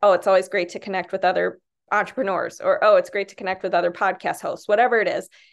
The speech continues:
And then the second message, when they accept your connection request, would be more of a question to open up the conversation or something you personalize.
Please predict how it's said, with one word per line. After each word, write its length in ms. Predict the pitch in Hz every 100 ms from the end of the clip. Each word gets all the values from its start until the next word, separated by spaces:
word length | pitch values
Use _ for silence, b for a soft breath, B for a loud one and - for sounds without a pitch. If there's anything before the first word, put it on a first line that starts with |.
| b b -
And 160 | 240
then 200 | 254 254
the 100 | 240
second 460 | 233 - 339 - 160
message, 560 | 185 190 196 185 185 196
when 160 | 196
they 160 | 190 170
accept 600 | - - - 285 277 -
your 120 | 202
connection 420 | - 185 - 175
request, 500 | 165 - 139 - - _ _ _ -
would 180 | 233 208
be 160 | 240
more 380 | 220 208 214 226 -
of 420 | 202 190 185 180 - _ -
a 280 | 190 185 175
question 600 | - - 180 - 240 247
to 120 | -
open 240 | 196 196 196
up 100 | 196
the 80 |
conversation 760 | 175 165 165 - 151 170 233 269
or 80 | 214
something 380 | - 190 180
you 100 | 175
personalize. 840 | 165 160 165 - 185 202 214 302